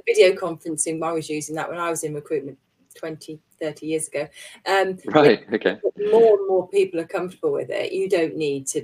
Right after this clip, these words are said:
Speaker 1: be talking to your candidate face to face. Well, you can. You can talk to them face to face as we are now.
Speaker 2: Yeah.
Speaker 1: Um, so I suppose that that's, um, lowered so many of the barriers.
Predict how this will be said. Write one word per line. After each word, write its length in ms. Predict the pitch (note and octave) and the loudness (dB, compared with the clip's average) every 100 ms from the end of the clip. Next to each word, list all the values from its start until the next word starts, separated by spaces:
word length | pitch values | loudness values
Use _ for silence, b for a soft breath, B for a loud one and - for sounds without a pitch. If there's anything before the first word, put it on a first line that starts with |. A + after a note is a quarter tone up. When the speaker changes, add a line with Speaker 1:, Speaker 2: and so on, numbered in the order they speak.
| - | -2
Speaker 1:
be 380 | C#3+ C#3 C3 _ _ _ _ | 0 -2 -4 _ _ _ _
talking 420 | - D3+ C3+ D3 C#3 | -4 -4 -4 -12 -12
to 160 | - | -10
your 100 | C#3 | -10
candidate 540 | C3+ D3 C#3 B2+ C3+ - | -10 -12 -12 -12 -14 -12
face 220 | C3+ C3+ - | -12 -12 -14
to 100 | - | -12
face. 360 | C#3+ C3+ - - | -10 -10 -8 -2
Well, 100 | E3 | -2
you 200 | D3 C#3 | -2 -10
can. 220 | A#3+ - _ | -14 -16 _
You 160 | F#3 F#3+ | -8 -6
can 120 | G3 | -4
talk 200 | - F3+ | 0 0
to 60 | D#3 | 0
them 160 | F#3 | -4
face 220 | F#3 F3 | 0 -2
to 80 | - | -4
face 280 | - E3 F3 | -4 -4 -4
as 120 | E3 | -6
we 160 | D#3+ D#3+ | -4 -4
are 140 | D#3 | -4
now. 120 | D#3+ G3+ | 0 0
Speaker 2:
Yeah. 160 | - - _ _ B B B D#3 | 0 -6 _ _ B B B -8
Speaker 1:
Um, 340 | D#3+ D#3+ D3+ | -6 -6 -8
so 140 | - | -6
I 40 | F3 | -6
suppose 340 | - F#3 E3+ | -4 -2 -2
that 120 | E3 | -2
that's, 320 | E3 E3 - - b b b | -4 -4 -6 -10 b b b
um, 200 | D#3+ D#3+ - | -10 -8 -4
lowered 400 | F3+ D#3+ D#3+ D#3 | -2 0 0 0
so 320 | - - G3 | 0 4 4
many 240 | E3+ D#3+ | 2 -2
of 80 | D3+ | -4
the 40 | D#3 | -6
barriers. 680 | D#3+ D#3 C3+ C3 C#3 - | -10 -8 -8 -6 -6 -8